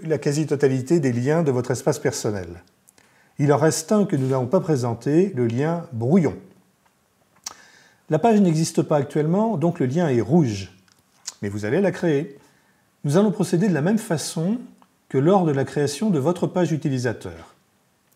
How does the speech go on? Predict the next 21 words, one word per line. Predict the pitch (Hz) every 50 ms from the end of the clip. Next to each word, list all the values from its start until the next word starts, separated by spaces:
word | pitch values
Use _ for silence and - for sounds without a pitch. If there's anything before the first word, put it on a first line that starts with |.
| _ - _ _ _ _ _ _ _ _ _ _ _ _
Cliquez | - 208 180 - 196
sur | 175 180 - 147
le | 131 131
lien | 117 113 123 110
rouge, | 107 117 123 143 180 220 247 - - - - - _ _ _ _ _ _ _ _ _ _ _ _ _ _ _ _ _ _ _ _ _
puis | _ - 156 147 127
cliquez | - - 180 170 180 - 180 170
sur | - - 143
le | 135 139
lien | 131 131 135 131
rouge | 120 117 127 139 135 123 117 - - -
avec | 170 151 156 170 165 - - - - -
l'éditeur | 123 123 117 117 117 117 123 110
visuel | 104 113 110 101 104 110 113 123 147 185 220 247 - - - _ _ _ _ _ _ _
et | 117 127
écrivez | 156 180 180 - - 170 156 147 165
un | 151 131 127
texte | 127 - 160 151 - - - 127
de | 107 113
votre | 117 151 180 175 - 147 131
choix, | - - - 139 123 127 139 160 175 - - -